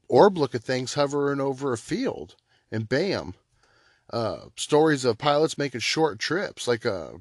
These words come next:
d-, crop duster, basically, what I'm getting at. Flying over a field, coming back through, flying back through, like, ten, fifteen minutes later, and there's an incre-,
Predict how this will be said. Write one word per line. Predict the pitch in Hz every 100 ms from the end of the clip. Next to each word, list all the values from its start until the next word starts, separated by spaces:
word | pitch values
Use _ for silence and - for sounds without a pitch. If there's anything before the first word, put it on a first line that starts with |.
| -
d-, | 123 - -
crop | 135 208
duster, | - 113 - 113
basically, | 104 104 95 101 110
what | 104
I'm | 95 107
getting | 95 87
at. | 101 82 _ - - _ _
Flying | - 139 131 139 143
over | 143 139
a | 120
field, | - 143 156 -
coming | 147 139
back | 143 143
through, | - 151 196
flying | 143 147 151 139
back | 135 -
through, | 175 196
like, | 123
ten, | - 160
fifteen | 123 151 - 151
minutes | 143 123 -
later, | 165 165
and | 131 131
there's | 143 131
an | 131
incre-, | 160 156 135 131